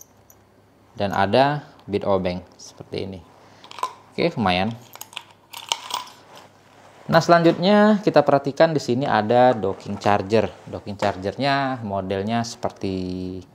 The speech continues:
ini ya, seperti bintang itu. Ya, untuk speknya kalau kita perhatikan, nah dia dua belas volt, satu ampere ya, seperti itu.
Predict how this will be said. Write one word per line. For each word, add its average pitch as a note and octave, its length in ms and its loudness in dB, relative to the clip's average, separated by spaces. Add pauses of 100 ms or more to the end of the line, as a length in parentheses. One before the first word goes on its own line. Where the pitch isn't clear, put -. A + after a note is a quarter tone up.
(420)
ini G#2+ 160 0
ya, G2+ 160 2
seperti F2+ 320 -8
bintang F2+ 400 -4
itu. F2+ 160 -4 (560)
Ya, G#2 160 2
untuk A2+ 160 -2
speknya A#2+ 560 0
kalau G#2+ 160 -4
kita G#2 240 -2
perhatikan, G#2+ 720 2 (960)
nah A#2+ 160 2
dia D#3 640 6
dua B2 240 4
belas A#2 160 4
volt, D3 320 4
satu B2 240 -2
ampere A#2+ 400 2
ya, A2 160 2 (320)
seperti G2+ 480 -8
itu. F#2+ 240 -6